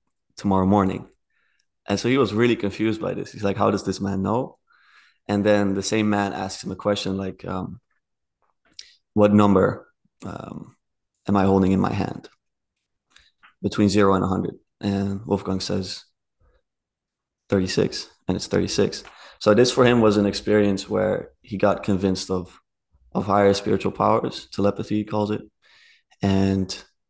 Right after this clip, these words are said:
the man that he was confronted with is something that he would call a fapir in India.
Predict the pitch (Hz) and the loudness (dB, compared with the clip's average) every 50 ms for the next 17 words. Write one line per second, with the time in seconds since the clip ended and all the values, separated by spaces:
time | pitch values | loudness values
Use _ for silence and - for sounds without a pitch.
0 | _ _ _ _ _ 110 101 98 98 104 107 113 107 104 104 104 104 104 101 92 | _ _ _ _ _ 2 4 6 6 6 4 6 4 6 6 6 6 6 4 4
1 | 87 - - - - _ _ _ - 98 - - 107 110 107 - 107 104 104 107 | 2 -2 -6 -8 -12 _ _ _ -8 -6 0 0 0 2 2 0 0 2 2 2
2 | 104 104 - - - 98 - - 104 98 87 101 101 95 - - - - 107 110 | 2 0 -4 -10 -10 -8 -6 -4 -4 -2 0 0 0 2 2 0 0 -2 -2 -2
3 | 104 101 101 - 101 98 95 95 92 - - 104 104 101 - - 123 127 151 - | -2 -2 -2 -2 -2 -2 -2 -2 -4 -6 -4 -4 -2 -2 -2 -2 -2 -2 -4 -4
4 | - _ _ _ - 110 101 101 101 110 110 117 131 - - - | -8 _ _ _ -4 -2 0 0 0 0 0 0 0 0 -2 -10